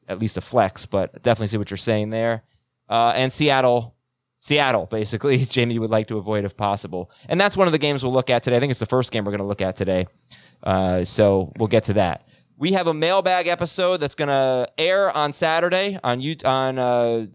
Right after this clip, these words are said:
in Apple Podcasts and everywhere, or Spotify, wherever you listen to your podcasts. We're gonna record it on Friday afternoon. We're gonna do that every week. So you can email us at fantasy football at C B S I dot com, but also leave your Apple Podcast questions. Leave us a five-star review on Apple Podcast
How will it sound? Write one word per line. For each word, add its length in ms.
in 140
Apple 260
Podcasts 520
and 80
everywhere, 360
or 120
Spotify, 580
wherever 180
you 80
listen 160
to 40
your 60
podcasts. 540
We're 200
gonna 220
record 360
it 80
on 220
Friday 320
afternoon. 560
We're 60
gonna 100
do 100
that 160
every 180
week. 360
So 220
you 120
can 120
email 220
us 140
at 60
fantasy 320
football 300
at 80
C 100
B 100
S 140
I 100
dot 160
com, 260
but 120
also 420
leave 180
your 220
Apple 240
Podcast 600
questions. 420
Leave 100
us 140
a 40
five-star 600
review 240
on 100
Apple 260
Podcast 580